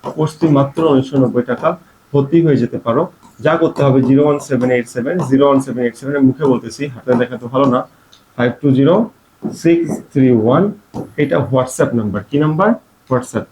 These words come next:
জিরো ওয়ান সেভেন এইট সেভেন ফাইভ টু জিরো সিক্স থ্রি ওয়ান, ওয়ান, জিরো ওয়ান সেভেন এইট সেভেন ফাইভ টু জিরো সিক্স থ্রি ওয়ান। এই WhatsApp নাম্বার আমাকে একটু মেসেজ দাও,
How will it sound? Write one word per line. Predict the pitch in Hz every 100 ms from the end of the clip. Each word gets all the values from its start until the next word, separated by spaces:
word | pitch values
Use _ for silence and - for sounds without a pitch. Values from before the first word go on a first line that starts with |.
| _ _ -
জিরো | 117 147 180
ওয়ান | 147 147 131
সেভেন | 131 123 113
এইট | 113 110
সেভেন | 131 135 196 226 - - - - _
ফাইভ | 120 117 -
টু |
জিরো | 123 139 180 285 - _ - -
সিক্স | 135 -
থ্রি | 131
ওয়ান, | 117
ওয়ান, | 123 143 131 98 - _ _ 127
জিরো | 151
ওয়ান | 156
সেভেন | 151 131 131
এইট | 123
সেভেন | - 175
ফাইভ | 185 123
টু | 131
জিরো | 123 127
সিক্স | - 127 -
থ্রি | 127
ওয়ান। | 156 208 226 - _ _
এই | 139
WhatsApp | 135 131 139
নাম্বার | 139 135 131
আমাকে | 131 131
একটু | 139
মেসেজ | 127 117 131
দাও, | 135 196